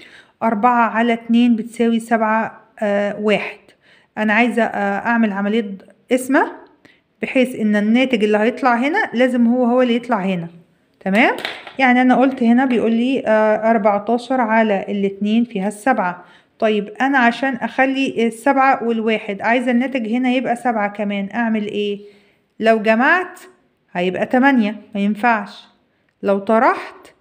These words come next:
هيبقى ستة، ما ينفعش. لو قسمت، آه، سبعة على الواحد ممكن، آه، و-، والضرب كمان تنفع، سبعة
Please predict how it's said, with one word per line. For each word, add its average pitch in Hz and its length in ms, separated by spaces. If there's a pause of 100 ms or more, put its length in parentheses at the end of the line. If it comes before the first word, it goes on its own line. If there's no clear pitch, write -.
(260)
هيبقى 202 340
ستة، 262 440 (260)
ما 208 60
ينفعش. 202 800 (420)
لو 214 200
قسمت، 311 720 (560)
آه، 233 300
سبعة 240 400
على 220 220
الواحد 262 360 (100)
ممكن، 254 460 (180)
آه، 220 320
و-، 226 320
والضرب 240 400
كمان 233 380
تنفع، 220 360
سبعة 240 640